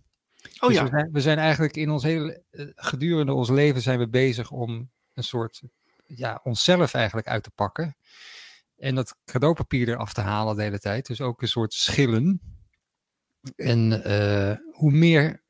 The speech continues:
Speaker 2: papier eraf gaat, hoe, hoe duidelijker die kern wordt. Hoe, hoe duidelijker je jezelf, eh, je, jezelf gaat zien eigenlijk.
Speaker 1: Mhm. Ja.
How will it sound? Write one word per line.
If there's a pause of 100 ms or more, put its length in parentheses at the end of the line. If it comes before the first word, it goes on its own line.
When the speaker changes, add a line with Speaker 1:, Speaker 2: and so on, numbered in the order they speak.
(160)
Speaker 2:
papier
eraf
gaat,
hoe,
hoe
duidelijker (280)
die
kern (220)
wordt.
Hoe,
hoe
duidelijker
je
jezelf,
eh, (480)
je,
jezelf
gaat
zien
eigenlijk. (420)
Speaker 1:
Mhm. (1000)
Ja.